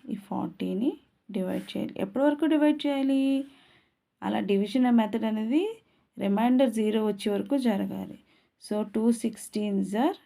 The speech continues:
థర్టీ టూ. మరి త్రీ సిక్స్టీన్స్ are అయితే ఫార్టీ ఎయిట్ అయిపోతుంది కదా. ఆ,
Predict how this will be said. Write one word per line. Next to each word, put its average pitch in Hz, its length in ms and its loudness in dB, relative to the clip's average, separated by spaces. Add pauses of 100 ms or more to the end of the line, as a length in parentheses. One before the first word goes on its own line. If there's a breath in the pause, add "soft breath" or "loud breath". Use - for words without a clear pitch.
(680)
థర్టీ 190 480 -6
టూ. 196 180 -6 (1900)
మరి 196 200 -6
త్రీ 220 200 0
సిక్స్టీన్స్ 233 600 2
are 226 160 4
అయితే 226 200 -2
ఫార్టీ 220 400 -2
ఎయిట్ 202 220 -2
అయిపోతుంది 196 480 -6
కదా. 196 220 -10
ఆ, 190 80 -2